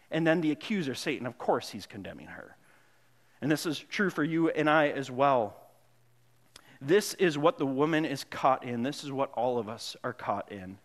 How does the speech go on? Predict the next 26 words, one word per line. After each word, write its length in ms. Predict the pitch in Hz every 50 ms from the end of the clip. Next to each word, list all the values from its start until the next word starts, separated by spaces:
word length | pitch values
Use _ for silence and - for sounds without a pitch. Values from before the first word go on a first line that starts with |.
| _ _ _ _ _ _ _ _ _ _ _ _ _ _ _ _ -
And 140 | - 165 165
it's 140 | 151 - 202
in 180 | 190 208 202
this 240 | 185 185 202 196 -
place 720 | - - - - 233 196 147 117 - - - - - - 165
that 160 | 156 143 131
Jesus 500 | 131 135 170 196 180 175 180 160 - -
does 160 | - 147 135
something 380 | - - 165 143 147 - 139 123
interesting. 720 | 127 123 - - 110 98 - - - 101 90 85 80 69 - _ _ _ _ _ _ _ _ _ _ _ _ _ _ _ _ - -
As 140 | 175 185 165
the 100 | 170 180
Pharisees 480 | - 240 226 240 254 240 - 214 175
try 200 | - - 254 226
to 80 | 220 202
use 420 | 160 160 170 202 233 247 226 214
the 120 | 196 214 202
law 380 | 165 160 165 180 208 208 185
of 100 | 190 160
Moses 400 | 151 160 151 165 160 175 160 -
against 460 | - 131 131 175 190 202 - - - 156
both 160 | 170 165 139
Jesus 480 | 120 143 185 180 - 190 190 - -
and 180 | 165 160 180 190
the 60 | 196
woman, 420 | 196 196 185 156 127 120 127 180